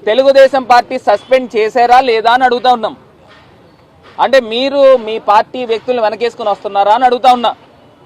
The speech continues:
దీనిపైన ఇప్పుడు దాకా సా-, ఏ రకమైన స్పందన లేదు. ఇప్పుడు ఒకవేళ నిజంగా మీరు మహిళా పక్షపాతి అయ్యి కూటమి ప్రభుత్వం ఉంటే ఇమీడియట్గా మీరు దాన్ని సస్పెండ్, అతన్ని సస్పెండ్ చేయాలి కదా పార్టీ నుంచి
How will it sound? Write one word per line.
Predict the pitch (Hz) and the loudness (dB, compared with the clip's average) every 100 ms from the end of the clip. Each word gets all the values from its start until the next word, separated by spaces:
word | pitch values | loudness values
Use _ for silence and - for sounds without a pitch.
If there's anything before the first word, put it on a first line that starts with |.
| - - _ _ _ _ _ 143 | -20 -20 _ _ _ _ _ -8
దీనిపైన | 214 262 247 269 | -2 0 2 2
ఇప్పుడు | 262 247 269 | 0 -2 2
దాకా | 269 262 | 2 2
సా-, | 269 233 226 214 208 - 135 180 | 0 2 2 0 -2 -10 -10 -4
ఏ | 233 247 | 0 0
రకమైన | 254 254 254 | 0 -4 -6
స్పందన | 247 233 233 247 | -6 -6 -2 -2
లేదు. | 233 | -2
ఇప్పుడు | 185 196 | -6 -4
ఒకవేళ | 190 175 202 233 208 | -2 0 0 0 -2
నిజంగా | 226 247 | -4 -4
మీరు | 254 220 | -4 -4
మహిళా | 170 196 233 | -4 -2 0
పక్షపాతి | 233 214 240 226 233 214 | 0 -2 -4 -2 -2 -2
అయ్యి | 214 226 233 208 - _ _ - | -4 -4 -6 -8 -14 _ _ -8
కూటమి | 185 214 247 240 | -4 -2 -2 -2
ప్రభుత్వం | 226 226 233 226 | -2 -2 -2 -4
ఉంటే | 208 247 | -2 -4
ఇమీడియట్గా | 202 247 254 254 240 247 220 _ - - - 131 | -6 -4 -2 -2 2 2 2 _ -20 -20 -20 -8
మీరు | 220 254 | 0 0
దాన్ని | 226 233 240 | 0 -2 -2
సస్పెండ్, | - 185 214 277 202 208 | -4 -4 0 0 2 0
అతన్ని | 240 240 | -2 -6
సస్పెండ్ | 220 208 - 269 247 | -6 -6 -4 -8 -4
చేయాలి | 240 254 226 | 2 2 2
కదా | 175 | -2
పార్టీ | 160 196 214 226 | 0 0 0 -8
నుంచి | 202 147 | -10 -14